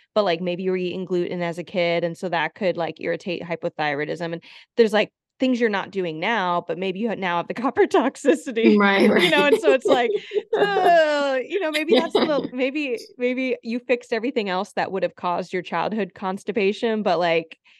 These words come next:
Speaker 1: you have a new
Speaker 2: Mm-hmm.
Speaker 1: thing, but if you dealt with the new thing, it'd all go away. So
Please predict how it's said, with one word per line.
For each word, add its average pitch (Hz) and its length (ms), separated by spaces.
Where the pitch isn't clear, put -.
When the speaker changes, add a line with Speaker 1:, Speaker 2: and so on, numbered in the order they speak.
Speaker 1:
you 202 100
have 196 100
a 202 60
new 269 200
Speaker 2:
Mm-hmm. 180 40
Speaker 1:
thing, 175 500
but 202 100
if 202 80
you 208 60
dealt 190 220
with 180 80
the 190 80
new 180 120
thing, 165 180
it'd 165 100
all 165 120
go 160 140
away. 135 260
So 190 320